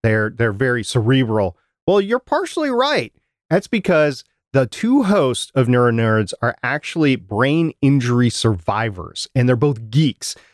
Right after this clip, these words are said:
So they talk about geeky stuff, they talk about brain injury stuff, and this is near and dear to my heart because my son is a brain injury survivor with multiple concussions.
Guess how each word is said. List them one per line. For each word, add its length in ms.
So 100
they 100
talk 380
about 300
geeky 340
stuff, 440
they 100
talk 260
about 280
brain 420
injury 400
stuff, 380
and 160
this 120
is 100
near 220
and 100
dear 120
to 60
my 180
heart 200
because 240
my 80
son 300
is 120
a 40
brain 260
injury 380
survivor 480
with 200
multiple 300
concussions. 640